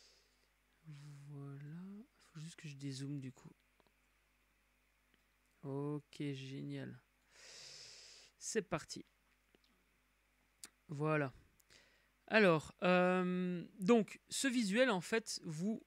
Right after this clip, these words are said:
montre, vous fait découvrir les deux trios gagnants. C'est ce que moi, j'appelle les trios gagnants dans cette méthode Business Bonheur.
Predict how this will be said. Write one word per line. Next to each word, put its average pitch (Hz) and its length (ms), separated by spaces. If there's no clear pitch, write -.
montre, 214 580
vous 147 160
fait 226 180
découvrir 185 640
les 156 100
deux 180 260
trios 175 500
gagnants. 147 520
C'est - 160
ce - 60
que - 80
moi, 202 160
j'appelle 190 320
les 170 80
trios 190 340
gagnants 160 440
dans 151 120
cette - 540
méthode 165 400
Business 143 380
Bonheur. 127 420